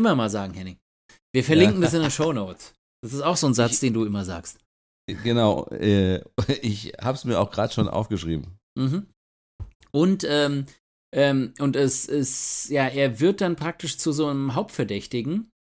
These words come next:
Speaker 1: und, äh, rückt so dermaßen ins, äh, ins Rampenlicht und wird praktisch von den Medien da komplett, äh, untergebuttert, zerfleischt, das ganze Leben zerfällt.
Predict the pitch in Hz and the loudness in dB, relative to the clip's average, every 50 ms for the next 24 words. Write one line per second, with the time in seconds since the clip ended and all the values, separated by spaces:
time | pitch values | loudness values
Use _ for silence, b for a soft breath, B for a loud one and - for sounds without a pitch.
0 | _ _ - 143 139 139 135 135 139 131 - 139 131 117 143 175 - - - 156 | _ _ -4 -2 0 0 0 0 -2 -2 -2 -2 -2 0 0 -2 -2 0 0 2
1 | 202 220 - 170 180 175 160 160 170 185 185 180 - 160 143 131 - - 131 131 | 2 2 2 2 2 2 0 -2 -2 -2 -4 -2 -4 -4 -4 -4 -4 -2 -2 -2
2 | 127 - - - 123 127 127 120 120 117 117 117 113 113 113 113 110 104 - 120 | -2 -2 -4 -4 -2 0 0 2 2 2 0 0 0 -2 -2 -4 -6 -10 -10 -8
3 | 117 117 120 117 113 - - - - 120 113 101 117 143 180 196 - - 107 98 | -6 -6 -4 -6 -6 -6 -8 -6 -6 -8 -6 -4 -4 -4 -4 -6 -6 -6 -4 -4
4 | 101 131 180 - - - - - _ _ _ _ _ _ _ _ _ _ _ - | -4 -4 -6 -8 -12 -20 -20 -20 _ _ _ _ _ _ _ _ _ _ _ -2
5 | 139 131 127 113 139 165 160 - - 151 143 139 - 139 - - 147 135 123 127 | 0 0 2 4 2 0 0 -2 -8 -8 -8 -6 -6 -6 -6 -4 -4 -2 -2 0
6 | 123 120 131 139 139 139 143 135 127 131 127 123 123 120 120 117 113 107 104 101 | 0 0 -2 -2 -2 -2 -2 -2 -2 -2 -2 -2 -2 -4 -4 -4 -4 -6 -8 -12
7 | - _ _ _ _ _ _ _ _ _ _ _ - - 143 131 - - 160 160 | -18 _ _ _ _ _ _ _ _ _ _ _ -8 -6 -6 -6 -6 -4 -4 -4
8 | 165 165 _ - - - - - - 131 131 127 123 123 120 120 120 117 110 104 | -4 -4 _ -16 -16 -16 -12 -8 -4 -4 -2 -2 -2 -4 -6 -6 -8 -10 -10 -12
9 | 98 101 104 - - _ - 175 185 - 175 147 127 131 120 - 135 143 139 135 | -12 -14 -16 -18 -10 _ -2 -2 0 0 0 -2 -2 -4 -6 -4 -6 -6 -4 -4
10 | 127 123 123 - - 127 - - - 120 117 131 139 - - 123 - - 139 139 | -6 -4 -4 -6 -6 -6 -8 -8 -8 -8 -8 -8 -8 -8 -10 -10 -8 -8 -8 -6
11 | 135 143 113 113 127 127 131 120 - - 117 - - - 127 113 104 139 - - | -4 -4 -4 -2 -2 -4 -4 -4 -4 -4 -6 -6 -4 -2 -2 -2 -2 -4 -8 -12
12 | - | -20